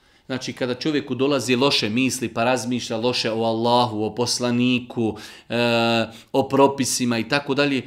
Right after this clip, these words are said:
od čega je to? Apsolutno od šeitana, vesvese. Da li šeitan može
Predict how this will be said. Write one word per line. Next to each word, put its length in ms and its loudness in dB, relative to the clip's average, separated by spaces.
od 140 -8
čega 240 4
je 160 0
to? 280 4
Apsolutno 840 -2
od 80 -8
šeitana, 560 -8
vesvese. 580 -2
Da 180 4
li 140 -2
šeitan 480 0
može 340 -4